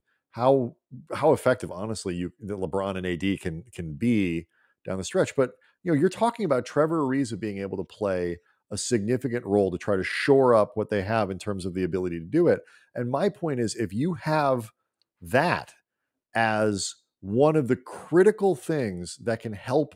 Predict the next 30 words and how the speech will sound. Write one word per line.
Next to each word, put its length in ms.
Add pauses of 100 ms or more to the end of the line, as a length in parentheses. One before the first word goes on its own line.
(140)
get 220
your 160
defense 460
back 360
to 140
a 60
place 520 (420)
that 120
is 120
good 320
enough 400
to 120
go 220
win 220
a 60
title. 440 (360)
A-, 160
and 100
it, 160
I 120
would, 160
and 160
I 80
don't 180
think 160
that's 260
hyperbolic. 600
You, 140
I, 260
I, 60